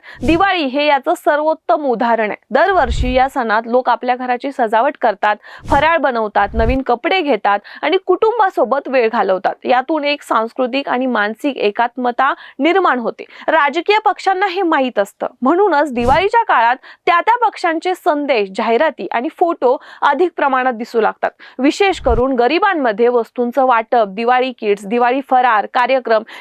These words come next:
हे सगळं राजकीय गुडविल तयार करण्यासाठी केलं जातं. या काळात जेव्हा एखादा नेता गरीब वस्तीत जाऊन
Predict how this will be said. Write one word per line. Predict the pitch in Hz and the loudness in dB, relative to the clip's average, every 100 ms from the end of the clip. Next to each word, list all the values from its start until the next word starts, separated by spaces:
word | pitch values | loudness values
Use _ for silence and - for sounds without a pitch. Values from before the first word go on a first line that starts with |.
| - | -2
हे | 440 | -2
सगळं | - 415 403 330 | 2 0 4 2
राजकीय | 247 233 226 285 277 339 | 4 2 0 -2 -4 -2
गुडविल | 285 247 269 311 262 254 | 0 0 0 2 2 2
तयार | 233 247 | 2 2
करण्यासाठी | 254 233 233 226 214 269 | 0 0 -2 -4 -4 -4
केलं | - 220 208 | -2 0 2
जातं. | 202 185 - - _ - | 0 -2 -8 -14 _ -4
या | 247 285 | -2 -2
काळात | 285 240 220 233 233 | 0 0 0 -4 -2
जेव्हा | 240 226 254 | -2 0 0
एखादा | 214 226 214 277 | -2 -2 0 0
नेता | 262 196 202 220 | -2 -4 -2 -2
गरीब | 220 226 240 208 | 0 -2 -2 -2
वस्तीत | 214 - 359 | -2 0 -2
जाऊन | 254 233 196 202 | 2 0 0 -6